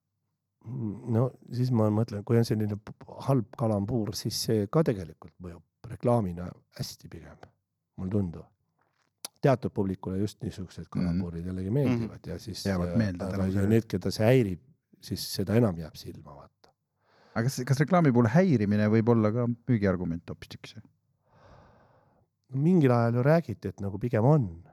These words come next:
Speaker 1: Et, äh, ma, ma ei ole nii spetsialist, mul ei tule meelde, mis, mis see oli konkreetselt, aga mingi kunagi,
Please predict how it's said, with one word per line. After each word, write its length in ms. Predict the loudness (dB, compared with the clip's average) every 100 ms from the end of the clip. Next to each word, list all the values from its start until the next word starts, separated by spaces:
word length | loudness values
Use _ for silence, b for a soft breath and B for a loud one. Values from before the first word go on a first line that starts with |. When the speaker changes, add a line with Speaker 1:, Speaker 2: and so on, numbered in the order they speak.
| _ _ _ _ _ _
Speaker 1:
Et, 300 | -12 -12 _
äh, 320 | -6 -2 -4 -6 _ _ _ _ _ _ _ _ _ _ _ _ _
ma, 140 | -10 -4
ma 100 | 0
ei 120 | 2
ole 160 | 4 2
nii 60 | 0
spetsialist, 520 | -2 -2 -4 -6 -6
mul 100 | -2
ei 40 |
tule 180 | 2 4
meelde, 260 | 4 2 0
mis, 320 | -8 -10 -14 -12
mis 220 | -8 -6
see 80 | -4
oli 160 | -2 -2
konkreetselt, 680 | -4 -10 -10 -10 -12 -16 -14
aga 240 | -12 -10 -12 _ _ _ _ _ _ _ _ _ _ _ _ _ _ _ _ _ _ _ _ _ _ _ _ _
mingi 440 | -10 -6 -6 -8 -12 -14 -18 -10
kunagi, 440 | -2 -2 -2 -10